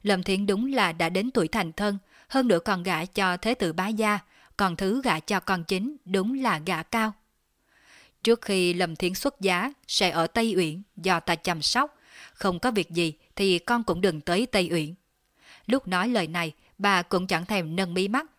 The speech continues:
lười phải nhìn nhi tử. "Vậy Hài Nhi xin cáo lui. Kính xin mẫu thân chú ý thân thể, đừng quá lo lắng." Nói xong, đợi trong chốc lát, không thấy Lâm lão phu nhân đáp lại. Lâm Chí Viễn ủ rũ, cúi đầu đi ra.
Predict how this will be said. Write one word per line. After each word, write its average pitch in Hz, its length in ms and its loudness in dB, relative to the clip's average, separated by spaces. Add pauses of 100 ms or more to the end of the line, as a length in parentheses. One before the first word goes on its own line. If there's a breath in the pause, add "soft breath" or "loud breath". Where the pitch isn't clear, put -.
(180)
lười 190 280 2
phải 170 240 -6
nhìn 190 260 0
nhi 202 140 2
tử. 175 300 -4 (640 soft breath)
"Vậy 160 360 0 (140)
Hài 180 260 -2
Nhi 196 240 2
xin 185 260 0
cáo 185 180 0
lui. 208 240 4 (500 soft breath)
Kính 214 160 4
xin 196 260 2
mẫu 170 160 2
thân 190 280 0
chú 208 160 4
ý 214 120 2
thân 220 220 0
thể, 185 260 -4 (300 soft breath)
đừng 196 260 2
quá 202 160 2
lo 254 160 0
lắng." 185 240 -2 (680 soft breath)
Nói 190 200 0
xong, 185 440 -2
đợi 180 220 2
trong 170 260 -4
chốc - 200 -2
lát, 262 200 2 (340 loud breath)
không 202 260 0
thấy 208 260 0
Lâm 220 200 2
lão 208 160 0
phu 208 160 0
nhân 185 300 -2
đáp 254 200 0
lại. 165 240 0 (420 soft breath)
Lâm 208 180 4
Chí 262 160 0
Viễn 180 180 2
ủ 180 220 2
rũ, 180 260 0 (140)
cúi 208 220 4
đầu 190 260 2
đi 180 180 0
ra. 220 260 0